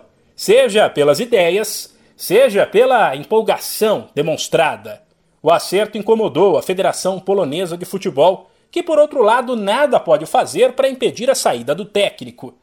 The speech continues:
que deve pagar a multa rescisória. O contrato será de dois anos e o português chegará com seis profissionais para a comissão técnica. A primeira reunião de trabalho será quarta-feira,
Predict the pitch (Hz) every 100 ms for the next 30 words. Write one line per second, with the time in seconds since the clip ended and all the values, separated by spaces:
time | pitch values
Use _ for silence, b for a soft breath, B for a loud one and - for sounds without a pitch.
0 | _ _ 320 240 226 262 285 330 269 214
1 | 220 127 147 202 214 156 185 240 139 156
2 | 139 110 101 _ _ _ _ _ - 180
3 | 185 196 202 208 180 165 165 175 220 170
4 | 156 202 151 123 180 233 226 170 233 -
5 | 233 196 214 262 247 - - 277 254 -
6 | 240 240 262 208 185 123 - - 170 190
7 | 190 185 196 - 202 202 185 160 - 120
8 | 117 - 92 _ _ _ _ _ 143 151
9 | 151 175 202 233 208 208 196 120 120 -
10 | 170 160 170 123 - 175 185 - 214 302
11 | - 165 - 151 151 180 202